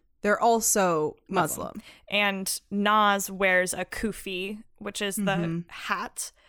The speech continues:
Speaker 2: that some Muslims wear. So they are, you can tell that they are Muslim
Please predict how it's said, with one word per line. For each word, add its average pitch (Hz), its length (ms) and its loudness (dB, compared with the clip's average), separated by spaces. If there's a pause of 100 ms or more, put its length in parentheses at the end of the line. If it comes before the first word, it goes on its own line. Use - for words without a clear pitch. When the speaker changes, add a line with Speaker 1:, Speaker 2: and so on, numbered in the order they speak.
(140)
Speaker 2:
that 214 160 -2
some 190 180 2
Muslims 185 420 -6
wear. 180 260 -2
So 185 220 -4
they 175 260 0
are, 175 480 -4 (220)
you 208 120 -4
can 190 240 -4
tell 170 320 -2
that 170 140 -8
they 165 100 -2
are 160 100 -10
Muslim - 540 -12